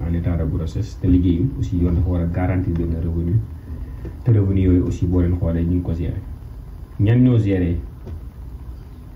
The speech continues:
yooyu prestation ak affiliation yi, ni muy demee, ci lañ bëgg ñëw ak yéen léegi-léegi. J'espère que dina leen amal njëriñ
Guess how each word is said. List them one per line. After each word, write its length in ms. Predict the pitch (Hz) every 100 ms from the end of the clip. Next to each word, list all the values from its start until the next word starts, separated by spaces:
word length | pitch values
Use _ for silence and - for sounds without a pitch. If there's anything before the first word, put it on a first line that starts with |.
| - -
yooyu 340 | 104 101 98 95
prestation 600 | 98 87 95 87 - 87
ak 120 | - -
affiliation 520 | - 107 98 87 -
yi, 80 | 80
ni 60 | 85
muy 120 | 98
demee, 300 | 85 80 80 - - - - - - - -
ci 100 | -
lañ 160 | 92 85
bëgg 140 | 87
ñëw 240 | 87 87
ak 160 | 82 85
yéen 160 | 87 82 82 82
léegi-léegi. 560 | 85 85 87 87 78 - - -
J'espère 380 | - - 85 85
que 100 | 85
dina 220 | 85 82
leen 120 | 82 -
amal 160 | 82
njëriñ 260 | 78 76 82